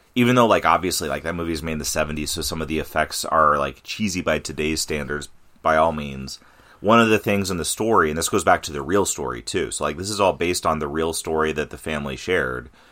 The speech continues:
Probably some embellishment, but some of the details, like, were literally from the, what the family said.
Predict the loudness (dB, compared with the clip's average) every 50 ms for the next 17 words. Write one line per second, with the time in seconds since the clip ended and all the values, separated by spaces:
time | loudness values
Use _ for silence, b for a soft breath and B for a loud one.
0 | b b b b _ 2 4 4 4 4 2 0 0 -2 -2 -2 0 2 2 2
1 | 2 2 0 -4 -6 -8 -8 -6 -6 -6 -4 -4 -4 -2 -2 -2 -2 -2 -4 -6
2 | -6 -4 -2 -2 -2 -2 -2 -4 -4 -4 -4 -2 -2 -2 -2 -2 -2 -2 -2 -4
3 | -4 -4 -4 -4 -4 -4 -6 -8 -8 -10 -8 -8 -8 -10 -8 -8 -8 -8 -8 -8
4 | -6 -2 0 0 0 -2 -4